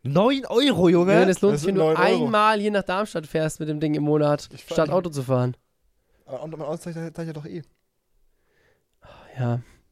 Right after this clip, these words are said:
Speaker 3: Ich zahl mein Auto ja immer.
Speaker 1: Ach so,
Speaker 3: Das
Speaker 1: weil
Speaker 3: ist
Speaker 1: du
Speaker 3: ja
Speaker 1: deine
Speaker 3: immer gleich teuer.
Speaker 1: Ladeflat hast.
Speaker 2: Nur weil du eine Ladeflat hast halt. Wenn du jetzt normal laden würdest, auch
Speaker 3: Ja, ja.
Speaker 2: nicht.
Speaker 3: Würde, würde jetzt auch, alles auch gekauft, aber
Speaker 2: Ja, okay.
Speaker 3: so für mich
Speaker 1: Ja, okay, das ist so, wie wenn der Chef deinen Sprit bezahlt. Also wenn
Speaker 3: Ja.
Speaker 1: du quasi
Speaker 2: Ja, ja.
Speaker 1: Tankkarte hast. So, eigentlich auch
Speaker 3: Für dich ist immer leicht,
Speaker 1: dämlich.
Speaker 3: wenn,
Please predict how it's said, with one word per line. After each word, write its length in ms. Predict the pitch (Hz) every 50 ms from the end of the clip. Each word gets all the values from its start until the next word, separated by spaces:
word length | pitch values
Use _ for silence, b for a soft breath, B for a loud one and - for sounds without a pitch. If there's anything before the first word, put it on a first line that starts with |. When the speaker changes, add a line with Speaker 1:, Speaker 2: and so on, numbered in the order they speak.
| _ _ _ _ _ _ _ _ -
Speaker 3:
Ich 80 | -
zahl 160 | - 165 165
mein 80 | 165 151
Auto 180 | 165 165 156 180
ja 60 | 160
immer. 320 | 175 202 214 165 131 127 _ _ _ _ _ _ _
Speaker 1:
Ach 100 | - 117
so, 160 | - - 113
Speaker 3:
Das 60 | 107
Speaker 1:
weil 80 | 156 151
Speaker 3:
ist 60 | 104
Speaker 1:
du 60 | 110
Speaker 3:
ja 60 | - 113
Speaker 1:
deine 100 | 107 107
Speaker 3:
immer 120 | 110 110
gleich 120 | 110 113
teuer. 100 | 117 117
Speaker 1:
Ladeflat 400 | 110 104 - - 107 101 - -
hast. 80 | 104 98
Speaker 2:
Nur 100 | 156 160
weil 60 | 175
du 60 | 175
eine 80 | 165 156
Ladeflat 540 | 151 160 165 165 156 - - 139 139 - -
hast 220 | 127 120 - -
halt. 220 | 131 127 127 123 139
Wenn 80 | 139
du 60 | 139
jetzt 100 | 143 127
normal 240 | 143 139 143 147 160
laden 260 | 165 160 160 165 170
würdest, 360 | 165 165 165 165 156 - - -
auch 80 | 151
Speaker 3:
Ja, 60 | 202 226
ja. 100 | 214 143
Speaker 2:
nicht. 260 | 120 113 - - - _ b b b b b
Speaker 3:
Würde, 260 | 143 147 165 180 190 180
würde 180 | 180 180 196
jetzt 140 | 196 185 202
auch, 40 | 196
alles 380 | 208 202 202 196 196 208 180 202
auch 120 | 196 196 170
gekauft, 400 | 156 131 139 131 120 - - 107
aber 200 | 123 123 127 147
Speaker 2:
Ja, 140 | 143 143
okay. 220 | - - - - 170
Speaker 3:
so 60 | 165
für 80 | 135 170
mich 80 | 180 -
Speaker 1:
Ja, 80 | -
okay, 180 | 120 160 156 147
das 140 | 143 151 -
ist 120 | 160 143
so, 160 | - 160 156 156
wie 100 | 151 139
wenn 140 | 147 143
der 80 | 143 135
Chef 260 | - - 147 147 -
deinen 140 | - 120 107
Sprit 200 | - - 127 113
bezahlt. 340 | - 101 - - 98 98 98
Also 120 | 104 104
wenn 80 | 110 110
Speaker 3:
Ja. 60 | 113
Speaker 1:
du 40 | 110
quasi 220 | - 127 123 147 147
Speaker 2:
Ja, 80 | 143
ja. 200 | 143 139 139 139 139 -
Speaker 1:
Tankkarte 480 | - 127 120 117 - 113 107 - 101 101
hast. 360 | 107 104 104 - - - - _ _ _ _ -
So, 260 | 120 104 98 98 95 - - _ _ _ _ _ _ -
eigentlich 280 | 98 101 101 - -
auch 60 | - 196
Speaker 3:
Für 40 |
dich 120 | 156 180 202
ist 100 | 202 180
immer 160 | 202 196 196
leicht, 180 | 185 185 190 190
Speaker 1:
dämlich. 200 | 190 196 208 -
Speaker 3:
wenn, 60 | -